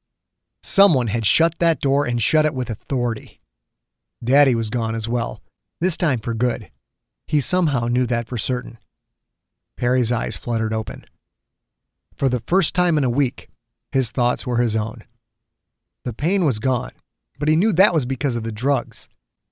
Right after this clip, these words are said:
Pain is the body's way of letting you know something's wrong, but he was more in tune with his body now, and he didn't need the pain to tell him he was in trouble.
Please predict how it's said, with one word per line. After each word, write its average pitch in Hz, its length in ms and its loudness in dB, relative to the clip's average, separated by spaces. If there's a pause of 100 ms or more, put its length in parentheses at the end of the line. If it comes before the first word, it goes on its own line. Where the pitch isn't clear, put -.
(680)
Pain 233 220 0
is 175 160 2
the 135 60 2
body's 131 420 4
way 120 160 0
of 107 160 0
letting 139 240 4
you 151 80 4
know 139 160 4
something's 170 460 0
wrong, 123 400 0 (600)
but 123 120 0
he 135 80 4
was 131 120 0
more 160 220 2
in 185 80 0
tune 170 240 2
with 151 100 2
his 135 120 -2
body 151 320 2
now, 107 280 -4 (400)
and 139 140 2
he 131 100 6
didn't 160 280 2
need 156 180 0
the 123 80 -4
pain 135 320 0
to 110 80 -4
tell 139 280 -2
him 131 180 2
he 127 160 0
was 113 140 0
in 104 100 -6
trouble. 117 420 -4